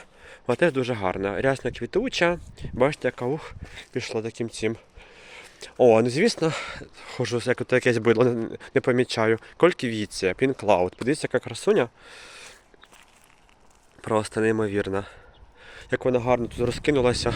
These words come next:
серед інших рослин. Там, бачите, Red Chief,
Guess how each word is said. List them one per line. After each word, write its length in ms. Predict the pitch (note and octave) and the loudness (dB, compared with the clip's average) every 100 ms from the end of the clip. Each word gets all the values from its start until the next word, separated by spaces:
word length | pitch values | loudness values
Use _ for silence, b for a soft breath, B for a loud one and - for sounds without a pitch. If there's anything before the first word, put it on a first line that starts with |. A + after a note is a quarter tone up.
| B B B B B B B B - | B B B B B B B B -6
серед 260 | C3+ B2 | -2 0
інших 380 | B2 A#2 - A2 | 0 0 -2 -6
рослин. 460 | A#2+ - D3 A3 G#3+ | -8 -4 -2 0 -2
Там, 180 | D3+ C3 | -6 -4
бачите, 380 | D3 - B2+ - B B B B B B B B B - | -4 -4 -6 -6 B B B B B B B B B -6
Red 340 | B2 B2+ - | 2 2 2
Chief, 320 | - D3+ F#3+ | -4 -2 -2